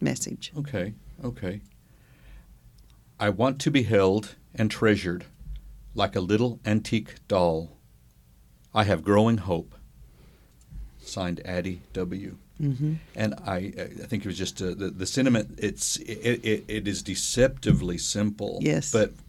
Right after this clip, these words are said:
Speaker 2: very deceptively
Speaker 1: Mm-hmm.
Speaker 2: simple.
Speaker 1: Mm-hmm.
Speaker 2: And the last sentence is, is, uh, really quite, quite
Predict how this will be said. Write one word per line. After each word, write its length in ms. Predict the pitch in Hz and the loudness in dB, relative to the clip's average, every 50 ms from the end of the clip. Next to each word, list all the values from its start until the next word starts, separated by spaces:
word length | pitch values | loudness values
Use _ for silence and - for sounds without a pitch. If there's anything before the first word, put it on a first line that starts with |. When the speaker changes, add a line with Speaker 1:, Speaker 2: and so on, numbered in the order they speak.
| - - | -20 -18
Speaker 2:
very 380 | 104 - 110 110 117 123 117 107 | -4 0 2 4 4 4 2 2
deceptively 960 | 85 95 90 - - 95 92 - - - 101 90 87 - 87 85 - - - - | 2 0 0 0 2 0 -2 -2 -2 -2 2 2 2 2 2 -2 -8 -10 -6 0
Speaker 1:
Mm-hmm. 280 | 156 165 160 147 160 160 | 2 2 4 4 4 4
Speaker 2:
simple. 560 | 165 165 107 95 - - - 95 - - - - - 170 | 4 2 0 -2 -4 -6 -8 -8 -8 -8 -10 -12 -10 -8
Speaker 1:
Mm-hmm. 280 | 151 131 135 80 78 76 - - - | -8 -6 -4 -2 -2 -2 -2 -2 -2
Speaker 2:
And 260 | - 104 104 101 98 | -2 -2 0 0 0
the 80 | 98 95 | 0 0
last 300 | 95 95 98 98 - - | 2 2 2 0 0 -2
sentence 340 | - 104 98 98 98 98 - | -2 -2 -2 -2 -4 -4 -4
is, 240 | 95 92 95 - - - - - - - - - - - - - - - - | -6 -6 -6 -8 -10 -12 -16 -16 -18 -20 -20 -20 -20 -20 -20 -20 -20 -18 -12
is, 260 | 101 98 92 - - | -10 -10 -10 -8 -8
uh, 160 | 90 87 78 - - | -10 -10 -10 -12 -10
really 300 | - 98 104 98 92 85 | -4 -2 0 0 0 -2
quite, 460 | 85 - - - 95 92 90 85 - | -4 -8 -10 -6 -4 -4 -4 -4 -6
quite 460 | - - - 90 87 76 73 - - | -10 -10 -8 -6 -6 -6 -8 -12 -16